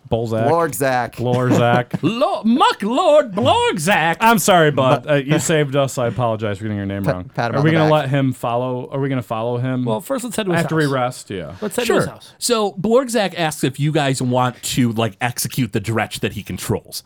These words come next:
Speaker 3: Basically, he just has him stand against a wall and you firing squat him.
Speaker 2: You know what? That's probably a good idea.
Speaker 4: Yeah.
Speaker 3: So you guys firing squat off the remaining Dretch and, like, closet that, that he had been given control,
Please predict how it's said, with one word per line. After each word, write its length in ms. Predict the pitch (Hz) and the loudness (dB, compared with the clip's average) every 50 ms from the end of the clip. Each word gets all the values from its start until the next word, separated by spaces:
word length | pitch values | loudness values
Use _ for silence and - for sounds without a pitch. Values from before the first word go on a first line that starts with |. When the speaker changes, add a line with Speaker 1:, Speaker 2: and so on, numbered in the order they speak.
| _ _ _ - _ | _ _ _ -6 _
Speaker 3:
Basically, 440 | - 117 120 - 127 98 113 117 110 | -2 -2 0 -2 -4 -4 -4 -4 -4
he 120 | 107 117 | -4 -4
just 200 | 107 107 98 - | -4 -4 -4 -4
has 200 | - 113 107 - | -2 -2 -2 -2
him 80 | - 92 | -4 -6
stand 360 | - - - 135 117 113 104 | -6 -2 -2 0 0 -2 -2
against 240 | 98 104 107 101 - | -6 -8 -6 -6 -6
a 40 | 98 | -6
wall 400 | 90 104 113 113 120 120 113 117 | -2 -2 0 2 2 2 2 0
and 100 | 110 98 | -2 -4
you 80 | 95 92 | -6 -8
firing 500 | - - 117 107 107 101 95 95 87 87 | -4 -2 -2 0 0 -2 -2 -4 -4 -6
squat 460 | - - - 104 95 98 92 90 85 | -6 -6 -4 -2 0 0 0 0 0
him. 100 | 82 87 | -2 -2
Speaker 2:
You 60 | 196 | 0
know 100 | 196 196 | 2 2
what? 100 | 190 185 | 2 2
That's 200 | 190 185 - - | 0 -2 -4 -4
probably 480 | - - 233 233 226 196 190 190 175 170 | -4 -2 -2 0 0 0 0 0 0 0
a 60 | 151 | 0
good 200 | 123 127 123 120 | -2 -2 -2 -2
idea. 300 | 107 104 92 82 71 - | -2 -4 -4 -6 -6 -6
Speaker 4:
Yeah. 320 | 151 147 147 147 147 143 139 | -4 -4 -2 -2 -4 -4 -4
Speaker 3:
So 140 | - 202 | 0 0
you 100 | 220 277 | 2 2
guys 180 | 285 247 233 185 | 2 0 -2 -2
firing 440 | - - 202 190 196 190 185 175 165 | -4 -2 0 2 4 4 4 2 2
squat 400 | - - - 151 151 143 139 139 | 0 -2 0 2 4 4 4 4
off 240 | 135 131 127 123 - | 4 2 2 0 0
the 80 | 143 123 | -2 0
remaining 460 | 117 120 117 120 120 120 120 113 107 | 0 2 2 2 2 2 0 0 -2
Dretch 440 | - - 98 110 110 110 - - 123 | -2 -2 -2 -2 -2 -2 -4 -4 -4
and, 80 | 117 104 | -4 -4
like, 100 | 98 92 | -4 -6
closet 540 | - - - 110 101 104 104 117 127 120 - | -6 -4 -2 0 0 0 -2 -2 -4 -2 -2
that, 260 | 113 104 98 - - | -2 -2 -4 -6 -8
that 280 | 101 104 90 87 87 - | -6 -6 -6 -6 -8 -12
he 300 | - - 160 151 151 143 | -10 -6 -4 -2 0 0
had 180 | 147 135 123 - | 0 -2 -2 -2
been 160 | 123 117 113 | -2 -2 -2
given 400 | 98 123 127 113 113 110 107 95 | -2 -2 -2 -2 -2 -4 -4 -4
control, 580 | - 107 95 - - 120 110 107 113 156 - | -8 -8 -8 -6 -4 -4 -2 -2 -2 -2 -4